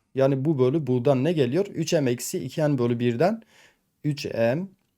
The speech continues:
eksi iki N geliyor. Vay, bu bunun eksilisidir. Ben bu ile bunu sadeleştirirsem buraya eksi bir yazacağım. O zaman x bir ne çıktı? Eksi bir çıktı. He, bu denklemin bir kökü budur. Diğer kök de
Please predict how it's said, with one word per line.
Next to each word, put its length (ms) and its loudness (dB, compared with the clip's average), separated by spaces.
eksi 600 -2
iki 240 -8
N 240 0
geliyor. 760 -4
Vay, 300 4
bu 160 2
bunun 180 4
eksilisidir. 720 -2
Ben 180 6
bu 100 4
ile 100 2
bunu 140 0
sadeleştirirsem 720 0
buraya 180 0
eksi 220 -4
bir 80 0
yazacağım. 460 2
O 60 -2
zaman 240 2
x 280 -8
bir 180 0
ne 100 0
çıktı? 600 -2
Eksi 300 -4
bir 80 0
çıktı. 360 -14
He, 840 0
bu 220 -2
denklemin 540 2
bir 160 0
kökü 360 0
budur. 380 2
Diğer 300 4
kök 300 -2
de 240 0